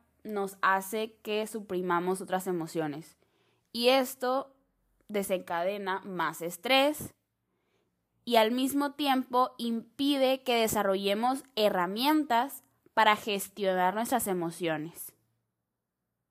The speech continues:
También puede resultar en ansiedad, en depresión, incluso en enfermedades físicas. También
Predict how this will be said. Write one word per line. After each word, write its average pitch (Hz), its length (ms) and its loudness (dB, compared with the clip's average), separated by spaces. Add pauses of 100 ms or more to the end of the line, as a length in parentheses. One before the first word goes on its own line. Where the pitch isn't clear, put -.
(640)
También 320 680 6 (580)
puede 359 800 8
resultar 254 840 6 (640)
en 294 400 6
ansiedad, 269 880 6 (500)
en 269 300 2
depresión, 269 840 4
incluso 285 880 -2
en 247 140 0
enfermedades 202 760 6
físicas. - 720 -8 (1400)
También 294 760 8